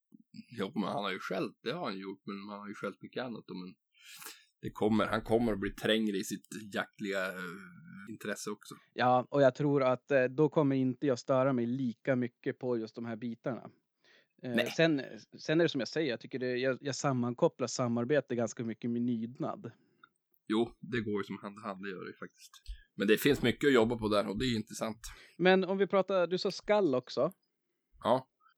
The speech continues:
Speaker 2: Vad är ett bra skall?
Speaker 1: Jag vill ju ha det här tunga jämt som skall. De behöver ju inte ligga och mata hundra skall i minuten. Eh, det behöver de absolut inte göra, men kring kanske s-, sextio, sjuttio skall och gärna lite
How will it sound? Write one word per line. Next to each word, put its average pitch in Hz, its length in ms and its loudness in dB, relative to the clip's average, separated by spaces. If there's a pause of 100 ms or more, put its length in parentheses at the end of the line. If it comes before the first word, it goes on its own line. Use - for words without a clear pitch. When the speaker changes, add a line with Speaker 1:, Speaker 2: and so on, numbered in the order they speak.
Speaker 2:
Vad 160 280 8
är 175 220 6
ett 151 220 0
bra 160 240 2
skall? 110 380 -2 (1000)
Speaker 1:
Jag 160 140 6
vill 143 140 8
ju 117 60 10
ha 113 140 8
det 110 80 4
här 107 100 6 (380)
tunga 120 460 6
jämt 95 340 -4
som 98 100 -8
skall. 104 420 -2
De 110 120 -4
behöver 123 160 2
ju 131 60 6
inte 131 180 0
ligga 113 140 0
och 117 80 -4
mata 104 480 0
hundra 107 340 -4
skall 101 400 -8
i 98 40 -8
minuten. 113 540 -8 (580)
Eh, 95 400 -8
det 110 60 -8
behöver 104 260 -4
de 95 60 -6
absolut 113 380 -6
inte 104 180 -8
göra, 101 160 -2
men 110 180 -4
kring 131 280 0 (200)
kanske 120 280 4
s-, - 520 -8 (600)
sextio, - 480 0
sjuttio - 480 -6
skall 120 420 0
och 107 80 0
gärna 107 260 -2
lite 101 220 -4